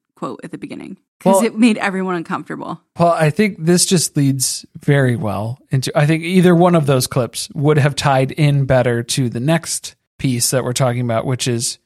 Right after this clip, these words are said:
Speaker 2: yeah, if we're showing footage from Maddie's wedding, have you talked to Maddie recently, Cody?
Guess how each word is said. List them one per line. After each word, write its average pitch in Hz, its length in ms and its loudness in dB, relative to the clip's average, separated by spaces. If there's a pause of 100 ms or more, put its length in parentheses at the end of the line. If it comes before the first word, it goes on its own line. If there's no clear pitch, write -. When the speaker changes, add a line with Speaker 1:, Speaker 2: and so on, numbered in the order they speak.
(160)
Speaker 2:
yeah, 175 240 0
if 135 140 -4
we're 180 80 2
showing 202 420 4
footage 151 460 0
from 139 220 0
Maddie's 135 380 0
wedding, 123 440 0 (240)
have 131 160 -2
you 95 140 -6 (140)
talked - 520 -4
to 214 100 0
Maddie 233 600 -2
recently, 233 580 -2
Cody? 240 500 -2